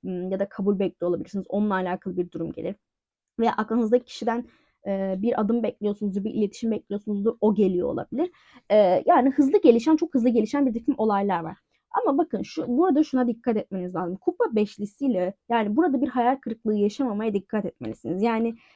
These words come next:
şimdi kupa beşlisinde şöyle bir durum var. Üç tane kupa yıkılıyor ama arkada iki tane sağlam var. Bu kişi bunu da görmüyor. Hani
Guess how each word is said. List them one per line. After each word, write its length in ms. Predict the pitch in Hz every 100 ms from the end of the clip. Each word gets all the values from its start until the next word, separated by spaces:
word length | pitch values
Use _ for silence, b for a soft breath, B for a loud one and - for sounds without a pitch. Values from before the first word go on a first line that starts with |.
| B
şimdi 160 | 320 320
kupa 200 | - 370
beşlisinde 460 | 320 - - 330
şöyle 300 | 320 311 294
bir 140 | 262 233
durum 220 | 262 262
var. 180 | 185 180 -
Üç 160 | 311
tane 240 | - 339 277
kupa 240 | - - 339
yıkılıyor 580 | 320 - 330 226 190 -
ama 200 | 294 285
arkada 500 | 311 302 247 262 311 _ _ _
iki 120 | - 294
tane 280 | 302 320
sağlam 480 | 349 285 247 349 320
var. 120 | 190 -
Bu 140 | 262
kişi 220 | - -
bunu 160 | 311 302
da 80 | 269
görmüyor. 460 | 180 143 - - - _ -
Hani 240 | 180 160